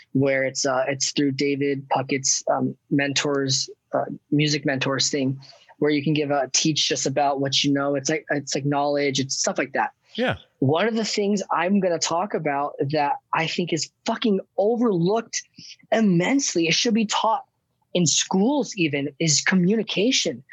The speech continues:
Speaker 2: Mm-hmm.
Speaker 1: Bands just knowing how to fucking talk. That's
Speaker 2: <laughs> Yes.
Speaker 1: that's so important. That is fifty percent of everything, dude. And, and,
Speaker 2: Mm-hmm.
Speaker 1: and I, I'm, I'm, I don't wanna preach to the choir, but,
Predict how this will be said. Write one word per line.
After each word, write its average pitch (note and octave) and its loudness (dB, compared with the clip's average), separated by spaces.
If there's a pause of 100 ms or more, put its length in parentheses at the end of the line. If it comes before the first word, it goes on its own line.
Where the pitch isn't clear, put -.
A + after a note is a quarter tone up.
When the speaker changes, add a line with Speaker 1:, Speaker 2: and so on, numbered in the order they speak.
Speaker 2:
Mm-hmm. D3 4
Speaker 1:
Bands A#3 2
just G#3 0
knowing A3 4
how A3+ -2
to F3+ -4 (200)
fucking E3 -4
talk. C4+ -2 (320)
That's B3 -2
Speaker 2:
<laughs> - -4
Yes. - -4
Speaker 1:
that's B3+ 2
so C4+ 0 (340)
important. G#3+ 0
That A3 2
is C#4 -2 (320)
fifty C4+ 0
percent G#3 0 (320)
of E3+ 0 (240)
everything, D#3 0
dude. D#3+ 0
And, D#3+ 2
and, D#3 -2
Speaker 2:
Mm-hmm. D#3+ 0
Speaker 1:
and D#3 0
I, D#3 0
I'm, D#3+ -4
I'm, D3+ -4
I D#3 2
don't F3 0
wanna G3 -2
preach - -2
to E3+ -4
the D3+ -2
choir, D3 0
but, D#3+ -6